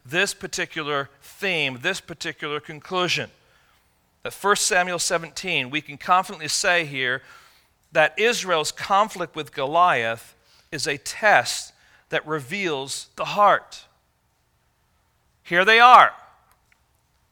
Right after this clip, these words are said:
facing battle once again. How are they gonna respond?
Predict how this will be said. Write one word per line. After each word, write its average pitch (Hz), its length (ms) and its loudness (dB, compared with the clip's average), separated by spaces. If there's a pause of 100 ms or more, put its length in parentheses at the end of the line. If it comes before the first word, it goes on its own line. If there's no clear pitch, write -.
(100)
facing 196 520 0
battle 226 420 10
once 226 280 2
again. 233 460 2 (1200)
How 196 220 8
are 214 100 6
they 226 120 8
gonna 226 220 0
respond? 226 640 4